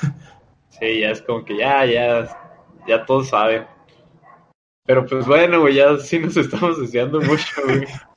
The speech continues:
Speaker 1: <laughs> A huevo, vatos.
Speaker 2: Sí, sí, para
Speaker 1: Conclusión,
Speaker 2: que
Speaker 1: sean felices.
Speaker 2: sean felices. Y ya.
Speaker 1: Y ya, su-, con la, con la rola de Happy Together de fondo.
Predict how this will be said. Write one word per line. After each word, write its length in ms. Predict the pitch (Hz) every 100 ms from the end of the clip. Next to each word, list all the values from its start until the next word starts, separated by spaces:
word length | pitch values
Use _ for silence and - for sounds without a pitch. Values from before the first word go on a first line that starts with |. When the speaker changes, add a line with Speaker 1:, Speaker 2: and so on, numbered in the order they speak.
| - -
Speaker 1:
<laughs> 280 | 170 - - - - - - - _ -
A 180 | - 110
huevo, 320 | 110 117 117
vatos. 300 | 110 110 110 - - - - -
Speaker 2:
Sí, 360 | - 190 175 135
sí, 260 | 131 120 113
para 160 | 143
Speaker 1:
Conclusión, 340 | 139 143 165 208
Speaker 2:
que 100 | 151
Speaker 1:
sean 220 | 165 180
felices. 600 | 170 151 165 151 135 - _ _
Speaker 2:
sean 220 | - 196 214
felices. 560 | 117 131 131 123 123 _ - - - -
Y 160 | -
ya. 200 | 113 123 - - _ _ _
Speaker 1:
Y 100 | 95
ya, 320 | 101 110 113 - 113 -
su-, 180 | _ 107
con 240 | - 107
la, 320 | 101 98 95 - _ -
con 120 | 113
la 80 | 110
rola 240 | 104 110 127
de 100 | 117
Happy 200 | 113 120
Together 360 | 135 110 104 123
de 140 | 123
fondo. 320 | 92 98 98